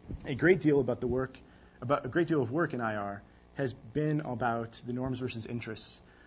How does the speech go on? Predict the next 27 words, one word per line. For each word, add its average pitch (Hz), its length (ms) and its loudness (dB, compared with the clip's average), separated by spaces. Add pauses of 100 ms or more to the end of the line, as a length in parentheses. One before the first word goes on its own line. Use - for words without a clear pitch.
(140)
um, 107 440 -6 (600)
and 113 160 0
how 123 200 2
they 117 220 -2
affect, - 560 -8 (560)
um, 101 260 -12 (480)
behavior 113 400 -4
of 101 100 -8
states 110 280 -6
and 107 80 -8
individuals. 101 640 -8 (460)
However, 139 360 2
under 135 160 -2
conditions 135 440 -2
of 113 100 -2
irreducible 113 400 -6
uncertainty, 156 680 -6 (380)
which - 240 -6
actually 151 380 4
may 135 160 0
describe 117 560 -4
a 113 40 -16
great 139 320 -4
many 123 280 -4
issues 110 340 -6
of 104 180 -8
concern, 110 460 -6